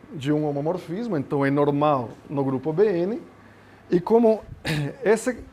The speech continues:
quociente dá o grupo simétrico, então a gente percebe que o índice de P N no B N é a ordem do grupo simétrico, N fatorial. Então isso é uma proposição bem simples.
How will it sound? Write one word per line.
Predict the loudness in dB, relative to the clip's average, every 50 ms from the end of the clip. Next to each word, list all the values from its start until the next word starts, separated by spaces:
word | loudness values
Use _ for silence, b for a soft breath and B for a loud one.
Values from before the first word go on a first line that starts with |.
| -20 -20 -20 -6 0
quociente | 2 4 4 4 2 -2 0 2 2 2 0 -2 -2
dá | 0 2 2
o | 2
grupo | 2 0 -4 -4 -6
simétrico, | -8 -8 -8 -6 -4 -4 -4 -4 -4 -4 -2 -2 -2
então | -2 0 0 0
a | 2 2
gente | 0 -2 -4 -4 -6
percebe | -4 -4 -4 -2 -2 -2 0 0 0
que | -2 -2 -2 -2 -2 -2
o | -2 -2 0 0
índice | 0 0 -2 -2 -4 -6 -6 -6
de | -6 -6 -8
P | -6 -4 -2 0 0 0
N | -2 -2 -2
no | -4 -2
B | 0 -2
N | -2 0 -2 -4 -6 -8 -10 -16 B B B B B B
é | -4 -2
a | 0 0
ordem | 0 -2 -2 -4 -4 -4
do | -4 -2
grupo | -2 -2 -2 -4 -4
simétrico, | -6 -4 -4 -4 -4 -4 -6 -8 -14 -16 -12 -8
N | -6 -6 -4
fatorial. | -4 -6 -6 -6 -6 -8 -8 -8 -10 -12 -14 -18 B B B B B B
Então | B 0 0
isso | 0 0 0
é |
uma | -2 0
proposição | 0 0 0 0 0 -2 -2 -6 -6 -6 -2
bem | 0 2 2 2 0
simples. | -2 -6 -8 -8 -8 -10 -12 -16 -18